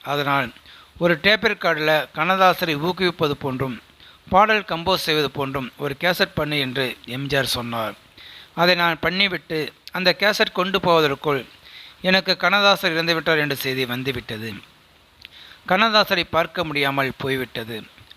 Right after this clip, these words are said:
அப்போது கண்ணதாசர் ஒரு கவிதை எழுதியிருந்தார் யமனுக்கு. "நான் பல தவறுகள் செய்திருக்கிறேன் வாழ்க்கையில்,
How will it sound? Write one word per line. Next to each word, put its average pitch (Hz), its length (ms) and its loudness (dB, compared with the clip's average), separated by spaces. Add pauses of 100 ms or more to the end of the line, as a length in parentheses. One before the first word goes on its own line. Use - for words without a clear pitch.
அப்போது 143 600 0 (440)
கண்ணதாசர் 180 600 2
ஒரு 135 180 -2
கவிதை 165 360 2
எழுதியிருந்தார் 120 640 -2 (140)
யமனுக்கு. 123 680 -4 (1400)
"நான் 196 300 2
பல 196 220 4
தவறுகள் 214 560 2
செய்திருக்கிறேன் 156 640 -2
வாழ்க்கையில், 127 600 -4